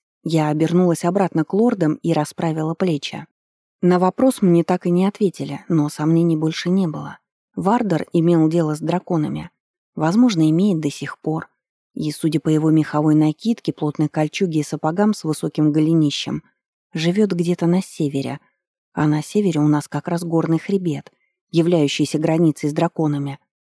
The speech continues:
Эти жуткие крылатые чешуйчатые существа спят и видят, как поработить наше королевство. И чтобы я вот туда, в холодину, да еще и к жутким монстрам, да не за «Ты еще и умна»,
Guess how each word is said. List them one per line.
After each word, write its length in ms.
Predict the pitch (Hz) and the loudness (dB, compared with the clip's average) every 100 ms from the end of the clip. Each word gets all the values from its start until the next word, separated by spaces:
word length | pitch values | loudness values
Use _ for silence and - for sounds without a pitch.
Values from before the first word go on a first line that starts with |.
| _ _ - | _ _ 0
Эти 260 | 202 - | 0 2
жуткие 440 | 151 196 - 170 156 | 0 -2 -2 -2 -2
крылатые 520 | - 160 185 - 151 | -2 -2 -2 -2 -6
чешуйчатые 680 | - - 220 - 170 160 156 | -4 -4 -4 -4 -4 -4 -4
существа 600 | 156 - 170 - 208 202 | -6 -8 -8 -6 -4 -4
спят 400 | - 165 170 175 | -4 -4 -2 -2
и 100 | 175 | -2
видят, 300 | 220 180 - | -2 -2 -2
как 260 | 165 - | -6 -4
поработить 560 | 170 160 165 175 208 - | -2 -2 0 -2 -6 -2
наше 240 | 165 - | -2 -2
королевство. 800 | - 185 208 202 147 - 139 156 _ _ _ _ - | -4 -2 0 0 -2 -8 -12 -12 _ _ _ _ -6
И 100 | 202 | -4
чтобы 300 | - 240 202 | 0 0 0
я 240 | 196 208 | 2 2
вот 260 | 180 208 - - | 2 0 -2 -2
туда, 440 | 165 160 202 208 _ _ _ _ | -2 0 0 -2 _ _ _ _
в 100 | - | -4
холодину, 640 | 165 156 151 156 208 185 | 0 0 0 2 2 2
да 80 | 160 | 0
еще 320 | 156 - 170 | -2 0 0
и 100 | 156 | -2
к 60 | |
жутким 420 | 151 185 - 151 156 | -2 -4 -2 0 2
монстрам, 640 | 160 196 208 - 151 156 _ _ _ _ - | 2 2 0 -4 -6 -6 _ _ _ _ -6
да 200 | 180 208 | 2 4
не 240 | 202 202 | 6 4
за 260 | 190 196 - _ _ _ _ _ _ _ | 2 -2 -2 _ _ _ _ _ _ _
«Ты 160 | - 156 | 0 4
еще 600 | 156 160 160 - 170 147 | 4 2 0 -2 0 2
и 160 | 147 | 4
умна», 800 | 151 160 180 156 139 135 139 | 4 2 2 2 2 2 0